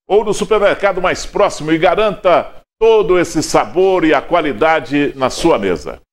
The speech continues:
Copatos, sempre presente.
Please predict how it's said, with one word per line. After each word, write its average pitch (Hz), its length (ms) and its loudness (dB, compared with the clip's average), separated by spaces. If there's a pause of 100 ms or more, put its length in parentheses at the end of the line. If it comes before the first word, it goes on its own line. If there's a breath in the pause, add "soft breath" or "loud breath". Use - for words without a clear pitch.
(100)
Copatos, 123 720 -2 (400)
sempre - 580 -2 (120)
presente. 92 640 -2